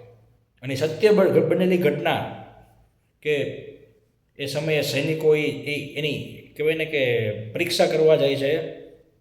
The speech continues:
અને બળીને ભસ્મ થઈ જાય છે. વિચારો મિત્રો, એ શું સંસ્કૃતિ ને એ શું એની તાકાત હશે? ઈ, ઈ શું સુરાતન હશે ને એની, એની શું અગ્નિજ્વાળા હશે?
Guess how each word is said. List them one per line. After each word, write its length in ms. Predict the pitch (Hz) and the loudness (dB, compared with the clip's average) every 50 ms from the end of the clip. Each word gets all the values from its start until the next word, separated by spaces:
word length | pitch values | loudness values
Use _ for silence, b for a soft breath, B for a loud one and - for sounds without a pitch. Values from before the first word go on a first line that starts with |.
| _ _ _ _ - | _ _ _ _ -10
અને 280 | 131 131 131 123 120 | -6 -4 -4 -4 -2
બળીને 320 | 120 120 139 143 135 139 113 | 0 0 2 2 2 0 -2
ભસ્મ 280 | 117 113 - - 113 | -4 -4 -6 -6 -8
થઈ 160 | - 107 98 | -10 -10 -10
જાય 180 | 92 113 113 - | -12 -12 -14 -16
છે. 220 | - - - - - _ _ _ _ _ _ _ _ _ _ _ _ _ _ _ _ _ _ _ _ _ _ _ _ _ _ _ _ _ _ _ _ - | -16 -18 -20 -20 -20 _ _ _ _ _ _ _ _ _ _ _ _ _ _ _ _ _ _ _ _ _ _ _ _ _ _ _ _ _ _ _ _ -18
વિચારો 460 | 110 110 123 120 120 113 - - - | -12 -8 -8 -6 -6 -6 -8 -8 -10
મિત્રો, 220 | 113 107 110 113 113 | -10 -8 -6 -4 -4
એ 60 | 110 | -4
શું 200 | - 127 123 - | -4 -6 -6 -6
સંસ્કૃતિ 500 | - 113 110 - - 110 113 113 113 - | -4 -4 -4 -4 -6 -6 -8 -8 -8 -8
ને 100 | 131 123 | -8 -8
એ 80 | 117 | -8
શું 140 | 113 127 143 | -8 -8 -8
એની 100 | 156 - | -8 -10
તાકાત 420 | - 117 - 117 110 120 110 - - | -10 -12 -14 -14 -14 -14 -14 -16 -18
હશે? 200 | - - - - _ _ _ _ _ _ _ _ _ _ _ _ _ _ _ _ _ _ _ _ _ _ _ _ _ _ _ _ _ _ _ _ _ _ _ _ - 120 | -20 -20 -20 -20 _ _ _ _ _ _ _ _ _ _ _ _ _ _ _ _ _ _ _ _ _ _ _ _ _ _ _ _ _ _ _ _ _ _ _ _ -16 -14
ઈ, 360 | 113 113 113 117 - - - 131 | -12 -12 -12 -14 -16 -16 -14 -12
ઈ 40 | |
શું 180 | 127 - 156 147 | -10 -8 -8 -8
સુરાતન 480 | - 127 127 131 131 127 131 143 135 123 | -8 -6 -4 -2 -2 -2 -4 -6 -6 -6
હશે 240 | 120 - 131 123 | -6 -4 -4 -4
ને 60 | 120 117 | -4 -4
એની, 300 | 117 120 117 120 131 131 | -6 -8 -8 -8 -8 -8
એની 680 | - - 135 135 139 135 120 113 117 - - - - - | -10 -10 -8 -8 -8 -8 -8 -10 -10 -14 -16 -16 -14 -10
શું 260 | - - 170 147 123 | -4 -2 0 0 2
અગ્નિજ્વાળા 540 | 147 175 185 160 143 139 131 127 117 110 107 | 2 2 2 4 6 6 6 4 4 2 0
હશે? 220 | 104 107 104 90 | 0 -2 -4 -6